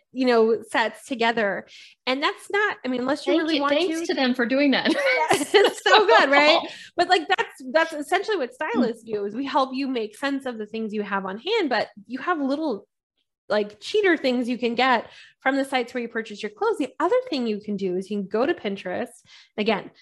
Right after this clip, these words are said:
Speaker 1: this is only after we have things that actually fit us, that make sense for the activities we're gonna be doing. You can go to Pinterest and you could type in, let's say I bought a new pair of white jeans and I didn't know what to do with them. I could say white jeans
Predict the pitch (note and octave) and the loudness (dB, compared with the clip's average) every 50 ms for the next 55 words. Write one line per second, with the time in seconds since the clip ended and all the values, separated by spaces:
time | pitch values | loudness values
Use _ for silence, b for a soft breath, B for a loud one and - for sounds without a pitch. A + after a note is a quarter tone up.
0 | b b b _ _ - B3+ C#4 D#4 D#4 D#4 D#4 D#4+ D#4+ D#4+ D#4 D4 G3+ C4 D4 | b b b _ _ 0 2 2 4 4 4 4 4 6 4 4 4 4 2 2
1 | D4+ - - C4+ B3 C4 A#3+ B3 B3+ B3+ - C4 B3 A#3+ A3 G#3+ - G3+ A3+ A#3+ | 0 -2 -4 -4 -2 -2 0 0 0 0 -2 -4 -4 -4 -4 -4 -4 -4 -4 -4
2 | - - C#4+ - D4 C#4 - C#4+ C#4 C4+ C4+ C#4 C4+ - B3+ A3 G#3+ A3+ C4 C4 | -8 -10 -8 -6 -6 -2 -2 0 2 4 2 2 0 -2 -4 -4 -2 -2 -4 -4
3 | C4 - D4+ D4 C#4+ - D4+ D4 D4 C#4 C#4 C#4 D4 C#4+ C4+ C4+ B3 A#3 B3+ A#3+ | 0 -2 -2 -2 -2 -4 -4 -2 -2 -2 -4 -4 -6 -6 -4 -4 -4 -4 -4 -6
4 | B3 B3 A#3 A#3+ A3 A#3 G#3+ G3+ G3 F#3+ F#3+ G3 G#3+ G#3 B B B B B B | -6 -6 -6 -6 -4 -4 -4 -4 -4 -4 -6 -6 -8 -10 B B B B B B
5 | B B3+ C4+ C4+ C4+ D#4+ G4+ A#4+ A#4+ D4+ D4 B3 - B3 A#3 A#3 - A3 A#3+ A3+ | B -2 -2 0 0 0 0 0 0 -2 -4 -2 -2 -4 -4 -4 -6 -8 -8 -8
6 | A3+ B3 A3+ - A3 G#3 G#3 G#3 A3 A#3+ C4+ C4+ E4 D#4+ D4 G#3+ A3 F#3+ F3 - | -8 -10 -6 -2 -2 0 0 0 -2 -2 -2 0 0 0 0 2 0 0 0 -2
7 | - _ _ G#3+ G#3+ A3 G3+ - - G3+ G3 F#3+ F3 D3+ - - F3+ - F3 E3+ | -6 _ _ -6 -6 -6 -6 -4 -2 -2 -2 -2 -4 -6 -6 -8 -10 -12 -12 -12
8 | C3+ - - F3+ - - - _ B B B B B B B B G#3 G3+ G#3+ G#3 | -12 -14 -16 -18 -20 -20 -20 _ B B B B B B B B -2 0 0 2
9 | A#3 A3+ A3 G#3+ G#3 G3+ G#3 G3 - F#3 F3 F3+ E3 E3+ E3+ - - - - - | 2 2 2 2 2 2 0 -2 -4 -8 -6 -6 -6 -6 -8 -10 -14 -14 -14 -14
10 | - - - _ _ _ - A#3+ B3 C4 C#4 C#4 B3+ G3+ F#3+ G#3+ A3 A#3+ A#3+ F#3+ | -16 -20 -20 _ _ _ -2 0 0 0 0 0 0 2 2 2 0 0 -2 -4
11 | G#3 F#3 E3 G#3 G#3+ G#3 G3+ G3+ G3+ F#3+ | -10 -8 -6 -4 -4 -2 -2 -4 -6 -6